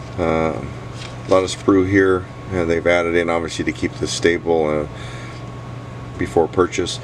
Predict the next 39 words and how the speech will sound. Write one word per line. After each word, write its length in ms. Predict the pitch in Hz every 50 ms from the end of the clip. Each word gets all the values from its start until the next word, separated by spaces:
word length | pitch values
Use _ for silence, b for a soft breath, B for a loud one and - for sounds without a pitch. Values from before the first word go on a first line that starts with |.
| B B B B B B - - -
but, 240 | - 85 82 78 - 82
uh, 80 | 82
once 280 | 80 82 85 85 - -
this 160 | 82 - -
is 120 | 82 -
cleaned 340 | - - 98 87 82 80 76
up, 180 | 80 78 78 - - - - - - - - - - - - -
it'll 160 | 80 78 76
look 160 | 76 78 - -
real 120 | 80 78
sharp. 320 | - - - 80 80 78 - B B B B B B B B B
One 100 | - 104
of 60 | 104 104
the 40 |
things 100 | 104 95
that's 160 | 87 85 - 95
noticed 260 | 92 92 92 87 -
about 180 | 90 85 82
this 180 | - 85 80 -
is, 140 | 87 82 85
is 140 | 87 82 90
this 180 | 95 - -
is 100 | 107 -
pretty 220 | - - 110 98 92
thin 300 | - - - 92 90 85
plastic, 500 | - 90 82 82 87 90 - 120 120 120 - - - - - -
um, 400 | 73 71 73 69 69 69 69 73
so 180 | - - 87 80
you're 200 | 80 78 80 78
not 180 | 82 78 80
having 240 | 85 82 80 78 76
an 100 | 76 69
oversized 680 | 64 78 80 78 80 73 - - 85 80 78 73 -
done. 180 | 80 78 76 76
There's 160 | 73 76 85
only 160 | 85 80 78
a 60 | 78
few 220 | 73 - 92 87 82
little 320 | 82 80 80 78 78 78